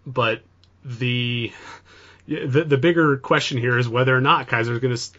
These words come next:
hold that starting job. Like you said, that, that pledge from Hugh Jackson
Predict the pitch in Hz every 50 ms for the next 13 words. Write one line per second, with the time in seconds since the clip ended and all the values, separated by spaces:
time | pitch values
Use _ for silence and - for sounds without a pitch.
0 | 139 143 135 120 123 123 117 127 127 123 - - 156 190 185 135 120 113 98 101
1 | 113 110 113 - 131 117 - - 143 160 190 165 123 110 - 117 117 120 120 123
2 | 123 131 131 123 113 - - - 147 147 151 160 156 135 127 - - - - -
3 | _ _ - - 143 135 131 - 156 135 127 - 131 131 156 170 - - - 113
4 | 107 107 113 120